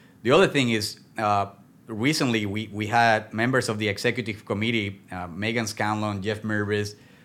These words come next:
Jody Eddy, listen to physicians, Hispanic and Latino physicians, tell them,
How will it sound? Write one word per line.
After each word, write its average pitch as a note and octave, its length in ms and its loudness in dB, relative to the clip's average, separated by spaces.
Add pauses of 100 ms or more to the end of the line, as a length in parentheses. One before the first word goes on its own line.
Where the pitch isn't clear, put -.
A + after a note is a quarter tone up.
(140)
Jody A2+ 340 2
Eddy, G#2+ 360 -2 (560)
listen E3 260 2
to A2+ 180 -4 (680)
physicians, - 720 -8 (160)
Hispanic C#3+ 920 -4
and F#2+ 140 -8
Latino A#2+ 400 -6
physicians, G2+ 840 -10
tell C3 220 4
them, F2+ 300 -4